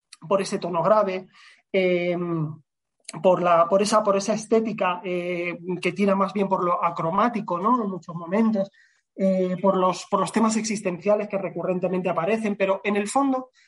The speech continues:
si nos fijamos, por ejemplo, las escenas de acción están cortadas por el mismo patrón, con un montaje meramente funcional, no hay un sentido, eh, del, mm, de, del plano una vez entra en la acción, empezamos a leer ya abundantemente en un sitio y en otro que desde hace, desde hace años, y claro, ahí está una de las respuestas,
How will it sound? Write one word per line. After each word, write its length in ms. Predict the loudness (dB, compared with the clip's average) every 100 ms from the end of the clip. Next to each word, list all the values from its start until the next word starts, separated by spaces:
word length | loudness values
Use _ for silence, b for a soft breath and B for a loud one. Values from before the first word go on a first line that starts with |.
| _
si 160 | -2
nos 140 | -2 -2
fijamos, 420 | 0 2 4 2
por 120 | 2
ejemplo, 200 | 0 0
las 160 | 0 -2
escenas 300 | 0 2 2
de 60 | 0
acción 260 | -2 -4
están 220 | -2 -2
cortadas 360 | 0 0 -2 -2
por 80 | -4
el 80 | -6
mismo 180 | -6 -2
patrón, 400 | -2 2 2 2
con 140 | 0
un 60 | -2
montaje 360 | -4 -4 -6
meramente 460 | -4 -2 -2 0 -2
funcional, 500 | -2 2 4 4 2 2
no 80 |
hay 80 | 4
un 100 | 4
sentido, 680 | 2 -4 -4 0 2 0 -2 B B B
eh, 240 | -4 -2 0
del, 260 | 0 -2 -6
mm, 560 | -4 -2 -2 -2 0
de, 160 | 0 2
del 260 | 2 0 2
plano 420 | 2 2 2 0
una 360 | 0 -2 -2
vez 200 | -2 -4
entra 160 | -6 -4
en 80 | -4
la 60 |
acción, 460 | -4 2 4 4 0 B B B
empezamos 640 | -2 0 0 2 4 4 2
a 60 | 0
leer 420 | 0 0 -2 -2
ya 160 | -2
abundantemente 800 | -2 -2 -4 -4 -2 0 2 2
en 60 | -2
un 80 | -4
sitio 220 | -6 -4
y 100 | 0
en 80 | 0
otro 180 | 0 -2
que 120 | -4
desde 180 | -4 -4
hace, 280 | -4 -6 -4
desde 180 | 0 0
hace 240 | 0 0
años, 400 | 2 0 -4 -10
y 120 | -14
claro, 240 | -4 -2 0
ahí 140 | -2
está 160 | -2 0
una 140 | 0
de 60 | -2
las 120 | -4
respuestas, 680 | -4 0 0 0 -8 -12